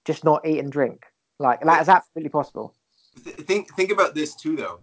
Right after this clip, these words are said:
Speaker 2: Think about where your energy comes from. So, like, it, it feels like a lot of the time our energy can come from food,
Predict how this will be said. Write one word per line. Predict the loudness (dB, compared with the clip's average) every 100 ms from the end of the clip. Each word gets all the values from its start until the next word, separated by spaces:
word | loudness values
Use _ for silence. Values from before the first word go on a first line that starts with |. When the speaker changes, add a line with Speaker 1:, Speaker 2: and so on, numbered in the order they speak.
| -12
Speaker 2:
Think | -8 -6
about | -4 -6 -6
where | -6 -6 -6
your | -12 -14
energy | -12 -14 -16 -16
comes | -16 -16
from. | -20 -20 _ _ _ _
So, | -12 -10
like, | -8 -10 -12
it, | -12 -12 _ -20 _ _
it | -20 -10 -10 -10
feels | -6 -2 -2 -2
like | -4 -4 -8
a |
lot | -6 -4
of | -4
the | -10
time | -12 -12
our | -12
energy | -14 -16 -16 -18
can | -16
come | -10 -10
from | -10 -16
food, | -12 -14 -14